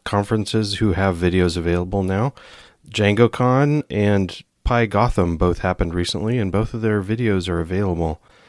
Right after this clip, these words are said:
So we've got links to both. Uh, PyGotham is on, yeah, I don't know if it's on YouTube or not, but it is up on, uh, uh, pyvideo dot org. And the DjangoCon twenty seventeen is up on YouTube,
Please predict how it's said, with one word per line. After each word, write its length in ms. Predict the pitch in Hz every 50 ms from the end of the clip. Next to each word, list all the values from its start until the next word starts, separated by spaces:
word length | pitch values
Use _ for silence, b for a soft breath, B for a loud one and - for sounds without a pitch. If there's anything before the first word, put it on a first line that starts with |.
| b b b
So 160 | b - - 98
we've 120 | 98 87
got 200 | - 101 98 80
links 320 | 95 98 95 95 - - -
to 100 | - 85
both. 360 | 87 90 90 92 90 - -
Uh, 220 | 90 87 87 85
PyGotham 640 | 82 - 101 92 92 98 95 98 95 - - 98 92 87
is 160 | 85 82 95
on, 440 | 92 90 87 87 87 87 85 82 - B B B B B B B B B B
yeah, 120 | - 107 -
I 60 | -
don't 120 | 120 170 214
know 60 | 190
if 120 | 160 -
it's 140 | - - -
on 220 | 143 131 104 - - _ _ _ _
YouTube 300 | - 113 127 123 - 131
or 100 | 117 98
not, 300 | 90 101 107 92 80 - - -
but 140 | 104 101 92
it 100 | 90 90
is 220 | 95 104 98 87 98
up 240 | 95 90 - -
on, 320 | 98 90 90 87 85 85 85
uh, 320 | 85 82 80 80 85 - -
uh, 180 | - - 90 82
pyvideo 640 | - - 110 104 101 87 98 92 90 95 92 90 85
dot 160 | 90 85 82
org. 380 | 87 85 87 90 90 90 92 - b b b b b b b b b -
And 320 | 95 95 92 90 85 82
the 260 | 90 95 90 87 85
DjangoCon 800 | 82 - 98 95 95 92 107 98 - - - 95 95 92 90 87
twenty 220 | - - 95 92 85
seventeen 540 | - - 90 85 85 - - 107 113 117
is 120 | 107 92 98
up 180 | 104 - -
on 160 | 101 98 95 92
YouTube, 540 | 95 107 107 - - 127 135 139 135 123